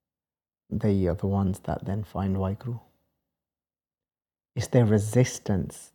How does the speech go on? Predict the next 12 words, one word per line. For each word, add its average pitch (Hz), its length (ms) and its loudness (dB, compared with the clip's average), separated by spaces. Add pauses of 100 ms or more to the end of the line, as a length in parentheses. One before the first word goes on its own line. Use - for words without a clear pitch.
that - 180 -6
stops - 560 -2
them 95 240 -2
from 107 260 -4
realizing 104 640 0
the 98 120 -6
truth, - 560 -12 (1500)
the 98 80 -8
formless 107 640 2
within 110 280 0
the 107 80 -4
form. 101 420 -4